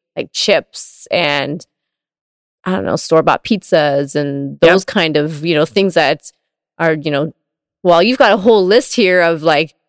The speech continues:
Speaker 1: well, like, what
Speaker 2: Mm-hmm.
Speaker 1: those bagel bites and,
Speaker 2: Yes.
Speaker 1: you know, all kinds of
Speaker 2: Lean,
Speaker 1: nas-
Speaker 2: lean cuisine,
Speaker 1: lean cuisine.
Speaker 2: four cheese pizza.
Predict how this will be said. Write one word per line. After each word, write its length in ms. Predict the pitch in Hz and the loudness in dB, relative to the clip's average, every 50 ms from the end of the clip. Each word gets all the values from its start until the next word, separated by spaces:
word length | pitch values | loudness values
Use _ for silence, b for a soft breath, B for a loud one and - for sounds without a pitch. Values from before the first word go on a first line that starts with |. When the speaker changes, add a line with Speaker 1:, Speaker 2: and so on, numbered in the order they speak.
| _ _ _ _ - | _ _ _ _ 0
Speaker 1:
well, 120 | 190 190 | 4 4
like, 140 | 190 180 180 | 4 4 4
what 200 | 180 185 190 185 | 2 2 2 2
Speaker 2:
Mm-hmm. 80 | 190 180 | 2 4
Speaker 1:
those 160 | 175 175 165 151 | 2 0 0 -2
bagel 380 | 139 - 156 160 175 196 202 | -2 0 0 2 2 2 0
bites 520 | 170 165 180 185 190 196 196 170 - - - | 2 2 2 2 2 0 -2 -4 -4 -4 -2
and, 280 | 190 180 170 170 151 _ _ _ _ _ _ - | -2 -2 -2 -4 -6 _ _ _ _ _ _ -2
Speaker 2:
Yes. 380 | 160 156 165 175 180 165 165 208 | 0 2 4 4 2 2 2 2
Speaker 1:
you 180 | 214 208 202 | 2 4 4
know, 240 | 196 190 185 185 185 | 4 4 6 6 4
all 220 | - - 185 196 | 4 2 2 0
kinds 420 | - - - 196 196 208 214 190 156 | 0 -2 -2 0 0 0 0 0 -2
of 240 | 180 165 147 143 _ _ _ _ 170 | -2 -2 -4 -8 _ _ _ _ -2
Speaker 2:
Lean, 220 | 165 190 208 202 | 2 2 4 4
Speaker 1:
nas- 320 | 202 170 175 190 175 - - | 4 4 2 2 0 0 0
Speaker 2:
lean 400 | 196 180 185 196 214 214 208 190 | 2 2 4 4 4 4 2 2
cuisine, 520 | - - 190 175 170 165 185 175 175 185 202 | 2 2 2 2 2 2 0 2 2 2 4
Speaker 1:
lean 220 | 220 226 240 233 | 4 4 2 2
cuisine. 400 | 220 233 202 160 160 185 185 190 | 2 0 0 0 0 0 4 6
Speaker 2:
four 140 | 196 202 202 | 6 6 6
cheese 320 | 196 - - 185 180 180 - | 4 0 -2 0 0 -2 -2
pizza. 560 | - - 175 180 175 - - 202 214 233 | -2 -2 -2 -2 -2 0 0 0 0 -2